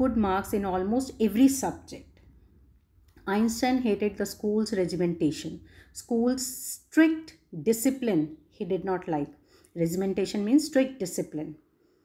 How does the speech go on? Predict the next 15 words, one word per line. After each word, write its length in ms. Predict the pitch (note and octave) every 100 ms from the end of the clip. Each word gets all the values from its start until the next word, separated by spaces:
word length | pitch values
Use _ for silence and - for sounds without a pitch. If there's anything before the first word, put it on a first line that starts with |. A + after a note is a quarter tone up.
| _ _ _ _ -
And 160 | G3 F#3+ G#3+
often 420 | A#3 - C#4+ C#4
clashed 440 | A#3 G#3 A3 A3 G3+
with 160 | G3+ -
his 180 | G#3+ -
teacher 380 | F#3+ D#3+ D3+ C#3 -
and 140 | - F#3
often 320 | F#3+ F#3+ C4
had 340 | C4 G#3 G#3+ G#3
arguments 640 | G3 G#3+ A#3 C4 B3 B3+
with 120 | G3+ F#3
his 120 | G3 -
teachers. 520 | F#3 E3 D#3 - - - _ _ _
At 140 | F#3+ F3+
the 120 | A3